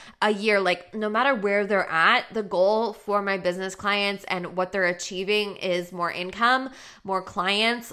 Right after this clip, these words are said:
more visibility online, and structure and strategy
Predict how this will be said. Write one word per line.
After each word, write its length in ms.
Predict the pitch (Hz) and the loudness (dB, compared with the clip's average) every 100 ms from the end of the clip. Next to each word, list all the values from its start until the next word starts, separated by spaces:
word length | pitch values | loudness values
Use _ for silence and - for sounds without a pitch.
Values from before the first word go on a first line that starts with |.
| - | -10
more 440 | 196 190 185 175 180 | -2 0 2 2 0
visibility 580 | 180 180 185 185 190 190 | -4 -2 0 0 -2 2
online, 680 | 175 175 175 165 175 214 | 2 2 -2 0 2 2
and 220 | 233 180 175 | -2 -4 -6
structure 520 | - - 180 - 208 | -6 0 -2 0 -4
and 140 | 190 | -4
strategy 640 | 180 175 175 170 190 170 | -4 0 0 -2 -6 -6